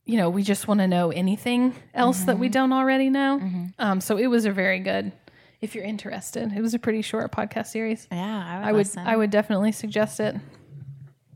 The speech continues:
Speaker 2: Yeah. It is, it's hard to know too, when watching the movie, I was thinking about how much was, I mean, it's done, like, through her family's eyes and w-, how much it really reflected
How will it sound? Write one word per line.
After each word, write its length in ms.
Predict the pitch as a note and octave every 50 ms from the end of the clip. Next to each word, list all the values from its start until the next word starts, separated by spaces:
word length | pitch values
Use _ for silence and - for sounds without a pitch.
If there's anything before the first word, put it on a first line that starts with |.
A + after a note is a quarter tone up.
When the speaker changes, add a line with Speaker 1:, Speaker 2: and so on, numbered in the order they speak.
| - -
Speaker 2:
Yeah. 200 | G3+ F#3 F#3 F3+ F#3+ - _ - - - - - - - - -
It 140 | C4+ B3+ -
is, 200 | D4 D4+ D4 - -
it's 180 | - A#3+ - -
hard 200 | - E4 F4 E4+
to 120 | - E4 C#4
know 60 | B3+
too, 280 | - - B3+ B3 A#3
when 160 | G#3 G3+ G3 F#3+
watching 280 | F#3+ G3 G3+ - G3+
the 60 | F#3
movie, 320 | F#3 F#3 F#3 F#3 F3+ F3 -
I 140 | - F3 E3+
was 160 | F3 - -
thinking 420 | - F3+ F#3 - - F3 E3+ F3
about 460 | F3 - E3+ - F2 - F#2 - - - _ _ -
how 340 | - - - - F#3 F3+
much 560 | F3+ F3 E3+ E3 E3 - - - - - - - - _ _ _
was, 800 | - D#3+ E3 D#3+ D#3+ D#3+ D#3 D#3 D3+ D#3+ - - - - - - _ _ _ _ _ - - - - _ _ -
I 40 | -
mean, 120 | F#3 F#3+ F3+
it's 220 | E3+ - - - - E3
done, 280 | - F3+ E3+ F3 F3
like, 220 | E3+ E3 D#3+ D#3 -
through 680 | - - - E3+ E3+ E3+ D#3+ D#3+ D#3+ D3+ D3 - - -
her 120 | F3 D#3
family's 460 | D3+ - E3 D#3 D3+ D3+ D3+ D3 C#3+
eyes 480 | - C#3+ D3+ D3+ D3+ D3+ D3+ D3+ D3 -
and 240 | D3+ D3+ D3+ D3 - - -
w-, 120 | - - - -
how 240 | - - - F#3+ F3
much 280 | - - E3 D#3 - -
it 60 | F3
really 180 | D#3 D#3 D#3 D3+
reflected 640 | D3+ D#3 D#3+ - - C#3+ C#3+ C#3 - D#3+ D#3+ D#3+